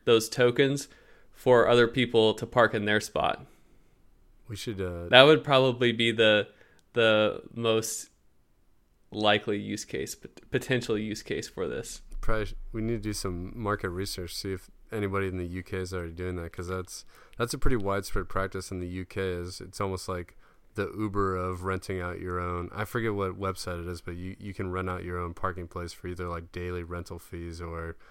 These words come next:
Speaker 2: or, like, a, a monthly fee for somebody to park in your dr-,
Speaker 1: Hmm.
Speaker 2: basically, like, your driveway or your garage every
Speaker 1: Right.
Speaker 2: day.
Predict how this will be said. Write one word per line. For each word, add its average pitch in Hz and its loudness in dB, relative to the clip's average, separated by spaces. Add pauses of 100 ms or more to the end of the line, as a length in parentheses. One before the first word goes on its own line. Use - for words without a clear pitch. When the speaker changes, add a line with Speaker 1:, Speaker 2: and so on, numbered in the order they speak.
(300)
Speaker 2:
or, 92 -4
like, 82 -8
a, 82 -8
a 90 -10
monthly 87 -8
fee 90 -12
for 82 -14
somebody 87 -10
to 82 -10
park - 0
in 87 -8
your 82 -10
dr-, 80 -14
Speaker 1:
Hmm. 139 0
Speaker 2:
basically, 101 -2
like, 87 -8
your 92 -6
driveway 87 -6
or 85 -8
your 85 -10
garage 82 -8
every 85 -2
Speaker 1:
Right. 117 8
Speaker 2:
day. - -16